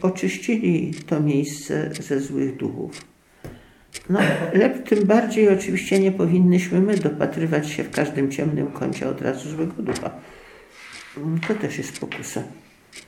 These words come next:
I jeszcze ostatni apoftegmat Jana Eunucha, który znamy,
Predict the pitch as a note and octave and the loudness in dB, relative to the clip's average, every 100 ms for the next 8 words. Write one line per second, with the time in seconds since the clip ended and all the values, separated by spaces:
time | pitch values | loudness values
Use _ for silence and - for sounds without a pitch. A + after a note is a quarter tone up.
0 | _ _ _ _ _ _ _ _ - - | _ _ _ _ _ _ _ _ -18 -16
1 | - - - - - - - - - - | -20 -20 -16 -14 -12 -16 -20 -20 -20 -20
2 | - - - - - - - - F3+ G3+ | -20 -20 -20 -20 -20 -20 -20 0 4 6
3 | D4+ - G3+ D#3+ E3+ - A3 A3 - E3 | 6 4 2 4 0 0 2 2 4 4
4 | D#3+ D#3+ D3+ - G3 F#3 C#3 B2+ B2+ - | 4 2 -2 2 2 2 2 2 0 -8
5 | - - - C3+ D#3 E3 C3+ - C#3 C#3+ | -16 -16 -4 2 4 4 2 2 2 2
6 | C#3+ C#3 A2+ - - C3 B2+ B2+ C3+ C#3 | 0 0 -2 -4 -4 0 0 0 2 2
7 | C#3 D3+ G#3 | 4 2 0